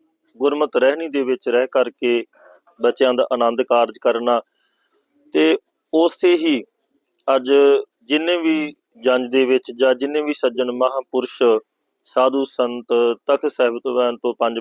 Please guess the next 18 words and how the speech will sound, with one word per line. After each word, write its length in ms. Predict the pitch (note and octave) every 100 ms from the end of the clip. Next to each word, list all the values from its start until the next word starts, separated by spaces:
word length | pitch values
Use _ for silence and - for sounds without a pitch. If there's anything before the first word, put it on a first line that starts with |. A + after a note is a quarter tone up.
| -
ਪਿਆਰੇ 300 | A2+ A2 A#2
ਸਾਹਿਬਾਨ, 640 | - A#2 A2 A2+ A2+ A#2 - _ - _ _ _ _ _ _ -
ਇਸੇ 280 | C#3+ - D#3+
ਤਰ੍ਹਾਂ 420 | D3 C#3 C3 A#2+ - _ _ _
ਸਾਧੂ 400 | - - C3 C3+
ਸੰਤ 360 | C3+ C3 B2 B2 - B2 A#2
ਦਮਦਮੀ 340 | B2 C#3 D#3+
ਟਕਸਾਲ 460 | D#3 C3+ - A#2+ A#2
ਦੇ 80 | A#2+
ਮਹਾਂਪੁਰਸ਼ਾਂ 600 | B2 C3 - A2+ - A#2
ਵੱਲੋਂ 400 | A#2+ A#2 A#2 A2+ - -
ਆਏ 180 | A#2+ A#2+
ਨੇ। 160 | A2+ A2 - _ _ _ _ _ - - - -
ਸੋ 300 | - E3 E3
ਇਸ 180 | F3 E3+
ਸਮਾਗਮ 460 | E3 C#3+ C3+ C#3+ D3+
ਦੇ 120 | D#3+
ਵਿੱਚ 320 | D#3 D#3+ -